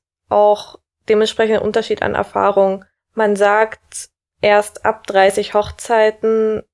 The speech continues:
weiß man so wirklich, wovon man spricht. Gerade, ähm, alles darunter sind vielleicht auch viele Momente dabei, die man vorher noch nie bei einer Hochzeit hatte und auch erstmal damit umgehen muss.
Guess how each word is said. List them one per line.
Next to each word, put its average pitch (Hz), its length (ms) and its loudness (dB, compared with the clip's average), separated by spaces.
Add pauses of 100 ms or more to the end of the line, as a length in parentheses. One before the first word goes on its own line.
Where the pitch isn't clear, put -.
(300)
weiß 202 300 2
man 226 180 2
so 202 140 0
wirklich, 214 720 2
wovon 202 420 -4
man 196 420 -2 (300)
spricht. - 680 -2 (300)
Gerade, 190 760 2
ähm, 190 720 -4 (420)
alles 220 300 2
darunter 226 880 0 (120)
sind 220 280 -2
vielleicht 220 340 0
auch 214 240 -2 (240)
viele 254 220 0
Momente 214 420 2
dabei, 208 480 2
die 208 140 -4
man 208 180 0
vorher 214 340 -4
noch 202 260 -4
nie 226 460 0 (360)
bei 226 80 0
einer 214 220 2
Hochzeit 226 440 -2
hatte 220 320 0
und 220 140 2
auch 208 60 -2
erstmal 214 280 0
damit 202 220 0
umgehen 247 360 0
muss. 269 380 -2